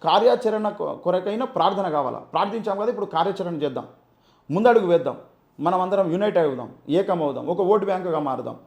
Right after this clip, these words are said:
అలా మారిన, మారినప్పుడు మాత్రమే మనకు పరిష్కారం అనేది వస్తది. ఈ విషయంలో ప్రతి ఒక్కరు కూడా మీరు ఆలోచించాలని, మమ్మల్ని సంప్రదించండి, నైన్ డబల్ జీరో డబల్ జీరో ఎయిట్ త్రీ టూ వన్ నైన్. లేదు, మేమంటే ఇష్టం లేదా,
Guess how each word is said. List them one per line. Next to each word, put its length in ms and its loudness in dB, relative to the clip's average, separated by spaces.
అలా 160 6
మారిన, 600 4
మారినప్పుడు 460 2
మాత్రమే 360 -2
మనకు 260 -8
పరిష్కారం 420 -2
అనేది 160 -4
వస్తది. 240 -6
ఈ 40 -6
విషయంలో 260 -8
ప్రతి 240 -4
ఒక్కరు 220 -2
కూడా 260 0
మీరు 120 0
ఆలోచించాలని, 840 2
మమ్మల్ని 260 0
సంప్రదించండి, 640 0
నైన్ 200 0
డబల్ 220 4
జీరో 140 -2
డబల్ 240 0
జీరో 120 -2
ఎయిట్ 240 0
త్రీ 120 -4
టూ 140 -4
వన్ 220 -2
నైన్. 180 -2
లేదు, 240 10
మేమంటే 340 -2
ఇష్టం 260 -4
లేదా, 260 2